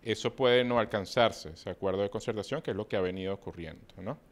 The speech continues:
Por eso es que yo creo que, eh, dentro de los sectores privados debe haber un decantamiento de posiciones.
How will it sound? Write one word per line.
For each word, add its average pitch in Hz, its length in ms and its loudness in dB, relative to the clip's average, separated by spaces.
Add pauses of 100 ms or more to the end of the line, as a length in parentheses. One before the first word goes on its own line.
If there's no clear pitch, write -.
(720)
Por 104 120 0
eso - 180 -4
es - 40 -14
que 170 100 2
yo 165 120 2
creo 160 420 4
que, 131 880 2
eh, 107 400 -2
dentro 110 340 0
de 107 80 2
los 107 140 0
sectores 117 360 -4
privados 135 600 2 (100)
debe 107 1000 0 (380)
haber 101 280 2
un 123 100 -4
decantamiento 131 760 -2
de 123 80 -2
posiciones. - 840 -8